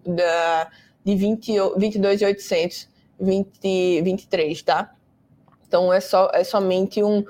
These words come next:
um achismo, achismo meu, assim, que o mercado tá, tá esperando algum drive. É, a gente vai ver vol, aí vai ver vol também na semana que vem pra, pra C P I, vai ver vol também pra a taxa de juros. Então,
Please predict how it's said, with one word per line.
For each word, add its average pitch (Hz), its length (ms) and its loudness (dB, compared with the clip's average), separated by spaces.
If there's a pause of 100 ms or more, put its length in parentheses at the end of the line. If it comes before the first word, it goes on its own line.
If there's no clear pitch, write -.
(500)
um 196 500 2
achismo, 202 520 0 (280)
achismo 196 480 -2
meu, 185 220 2
assim, 185 220 -2
que 202 80 -4
o 190 40 0
mercado 190 380 -2
tá, 175 180 0
tá 180 220 -2
esperando 180 400 0
algum 180 260 0
drive. 190 380 2 (680)
É, 185 460 10
a 208 140 4
gente 233 180 0
vai 208 160 4
ver 220 160 2
vol, 226 400 4
aí 220 160 4
vai 240 180 4
ver 254 200 4
vol 226 240 2
também 226 340 0
na 214 160 0
semana 208 400 -2
que 208 140 -6
vem 196 360 -2 (320)
pra, 208 520 4
pra 214 160 2
C 247 160 -6
P 269 140 -6
I, 247 300 2
vai 254 200 2
ver 240 180 0
vol 220 280 0
também 208 540 -2 (140)
pra 190 360 0
a 190 180 -4
taxa 196 280 -2
de 208 120 0
juros. 175 360 -2
Então, 196 440 -2